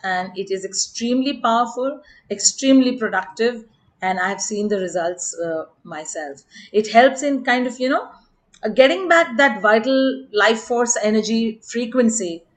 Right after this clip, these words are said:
which maybe had slowed down because just for hours and hours you're standing, sitting in front of that computer and keeping on doing and so hyperventilating about this presentation to get over. It will help you to do more work in less time. As I always say,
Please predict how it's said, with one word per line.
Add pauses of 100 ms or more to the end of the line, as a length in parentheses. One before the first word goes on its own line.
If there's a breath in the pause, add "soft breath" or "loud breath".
(160)
which
maybe
had
slowed
down
because
just
for
hours
and
hours
you're
standing, (260 loud breath)
sitting
in
front
of
that
computer
and
keeping
on
doing
and
so
hyperventilating
about
this
presentation
to
get
over. (1200)
It
will
help
you (400)
to
do
more
work (120)
in
less
time. (380)
As
I
always
say,